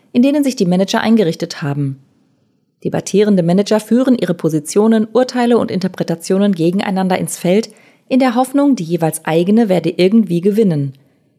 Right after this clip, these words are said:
Und sie tun dies zumeist ohne die Bereitschaft, sich von anderen Teamkollegen überzeugen zu lassen.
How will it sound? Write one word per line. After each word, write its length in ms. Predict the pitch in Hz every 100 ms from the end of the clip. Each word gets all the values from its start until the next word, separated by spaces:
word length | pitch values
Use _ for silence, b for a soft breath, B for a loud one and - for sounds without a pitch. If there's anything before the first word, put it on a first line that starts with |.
| _ _ -
Und 140 | 196
sie 120 | 208
tun 280 | 202 254 262
dies 240 | 269 269
zumeist 380 | - 185 185 - -
ohne 240 | 170 233
die 100 | 240
Bereitschaft, 640 | 190 170 175 175 220 - b b b
sich 200 | 233 254
von 100 | 240
anderen 400 | 285 339 170 165
Teamkollegen 640 | - 170 196 190 214 233
überzeugen 540 | 240 247 262 254 220
zu 140 | 180 151
lassen. 480 | 143 143 147 135